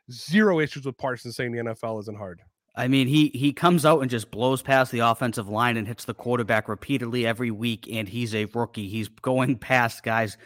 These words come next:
Speaker 2: who are very good at their job and have been doing it a lot longer than he has, and he's just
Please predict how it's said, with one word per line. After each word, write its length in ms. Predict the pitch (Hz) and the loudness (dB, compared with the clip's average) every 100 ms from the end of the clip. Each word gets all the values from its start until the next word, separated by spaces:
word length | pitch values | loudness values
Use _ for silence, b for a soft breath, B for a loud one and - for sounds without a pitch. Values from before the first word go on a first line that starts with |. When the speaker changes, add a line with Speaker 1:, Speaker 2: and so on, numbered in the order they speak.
| B B | B B
Speaker 2:
who 260 | - 131 120 | -2 0 0
are 260 | 113 107 107 | 0 0 0
very 360 | 113 131 135 | 2 2 2
good 260 | 110 123 117 | 0 0 0
at 80 | 107 | 0
their 140 | 113 | -2
job 300 | 101 110 110 | 2 2 2
and 40 | |
have 80 | 107 | -2
been 140 | 104 101 | -4 -4
doing 240 | 120 117 | -2 -2
it 80 | 110 | -2
a 80 | 107 | -2
lot 260 | 107 110 | 2 0
longer 340 | 104 110 110 110 | 0 -2 -2 -2
than 160 | 104 | -2
he 200 | 98 117 | -2 -2
has, 380 | 113 123 123 - b b b | 0 2 0 -2 b b b
and 180 | 110 107 | -6 -4
he's 400 | 104 117 110 107 | -6 -8 -8 -10
just 460 | - 120 113 - | -8 -4 -2 -4